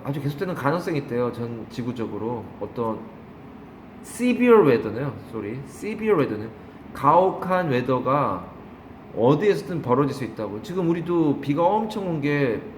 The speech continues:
몇백 년 만에 한 번 올 수 있는 그런 비라 그러잖아. 그런 게 이제 자주 올 거라는 거 아니야. 그게 severe weather 때문에 사람 많이 잘못됐죠, 지금.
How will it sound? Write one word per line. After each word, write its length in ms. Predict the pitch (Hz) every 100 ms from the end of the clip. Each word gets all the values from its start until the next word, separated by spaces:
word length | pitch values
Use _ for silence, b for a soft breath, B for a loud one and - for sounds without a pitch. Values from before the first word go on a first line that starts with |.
| - - - - -
몇백 360 | 120 - 226 220
년 180 | 214
만에 180 | 202 185
한 160 | 175 165
번 120 | 160
올 120 | 147
수 220 | 139 - 143
있는 260 | 131 127 113
그런 320 | 123 117 110
비라 200 | 113 113
그러잖아. 540 | 104 95 95 123 107 90 B B -
그런 140 | 170 196
게 80 |
이제 100 | 185
자주 360 | 170 120 113 180
올 120 | 185
거라는 300 | 170 143 123
거 80 | 107
아니야. 360 | 104 131 123 101
그게 220 | 147 123 B B
severe 540 | - - 233 196 220 165
weather 240 | 131 156
때문에 240 | 151 143 139
사람 320 | 156 156 139
많이 260 | 101 151
잘못됐죠, 520 | 135 117 117 104 120 107
지금. 500 | 92 101 127 117